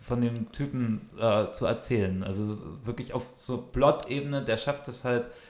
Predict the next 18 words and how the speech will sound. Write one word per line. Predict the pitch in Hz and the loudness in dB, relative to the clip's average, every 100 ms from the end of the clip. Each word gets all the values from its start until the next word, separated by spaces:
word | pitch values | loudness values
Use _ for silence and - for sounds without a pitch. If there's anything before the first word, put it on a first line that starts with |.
| - | -20
so, | - 123 | -2 0
dass | 120 104 104 | 0 -2 0
sehr | 127 143 | 4 6
glaubwürdig, | 147 - 123 - 120 120 123 117 113 | 4 2 2 2 2 4 6 4 0
dass | 117 - | -4 0
man | 110 | 2
da | 110 107 - | 4 2 0
mitgeht, | 107 139 143 127 127 127 | -2 -4 -4 -4 -4 -4
wirklich | 113 113 | -6 -4
in | 110 113 | -4 -2
jeder | 104 113 110 - | 2 4 2 0
Sekunde. | - 117 131 127 117 110 | -8 -6 -2 2 4 4
Alles, | - 127 131 - - - | 2 0 -2 -8 -14 -2
jedes | 139 147 - | 0 0 -2
Bild | - 131 131 | -4 -4 -4
ist | 113 - | -6 -6
super | 123 120 117 | -2 2 2
klar. | - 113 107 107 | 2 0 2 2